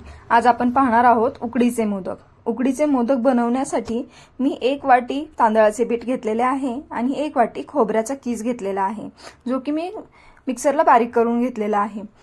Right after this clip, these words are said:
त्यासाठी आता सारण बनवण्यासाठी मी एक कढई गरम करत ठेवलेली आहे. त्यामध्ये एक वाटी खोबऱ्याचा किस आणि गूळ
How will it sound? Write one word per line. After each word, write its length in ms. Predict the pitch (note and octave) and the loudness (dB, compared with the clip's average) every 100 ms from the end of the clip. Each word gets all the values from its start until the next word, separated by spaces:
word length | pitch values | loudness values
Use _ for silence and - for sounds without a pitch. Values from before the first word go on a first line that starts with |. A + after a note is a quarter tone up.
| _ - | _ -4
त्यासाठी 640 | A#3+ C4+ B3 B3 B3+ D#4 - _ _ A#3 | -2 -2 -4 -2 -2 -4 -12 _ _ -6
आता 160 | C4 | -4
सारण 380 | C#4 A3+ A3+ C4 | 4 4 4 0
बनवण्यासाठी 760 | C4+ C4 B3+ C4 C#4 A#3+ A3 A#3 | 0 -2 -4 -4 -6 -4 -4 -2
मी 160 | B3 | -2
एक 200 | C4 C4+ | -2 0
कढई 240 | A#3 A3 A#3 | 2 2 2
गरम 260 | A3+ A3 | 2 2
करत 200 | A3+ A3 | 0 -2
ठेवलेली 400 | A3 A#3 G#3 G#3 | -4 -4 -2 0
आहे. 300 | A3 A#3 F#3+ - - | 0 0 -6 -10 0
त्यामध्ये 460 | C#4 C#4 A3+ A3+ C#4+ - - - _ A#3 | 2 4 2 0 -4 -12 -20 -20 _ -4
एक 200 | C4+ C#4+ | 0 2
वाटी 240 | B3+ C#4 | 2 0
खोबऱ्याचा 480 | C#4 C#4 G#3+ A3+ B3 | -2 -2 2 0 0
किस 420 | B3 C#4 A3 - - - - - - - | -4 -4 -4 -8 -16 -20 -20 -20 -8 2
आणि 360 | B3 B3 E4 A4 - - - - - - - - | 4 4 0 -4 -16 -20 -20 -20 -20 -20 -20 -10
गूळ 320 | A3 A#3+ B3+ | -2 2 2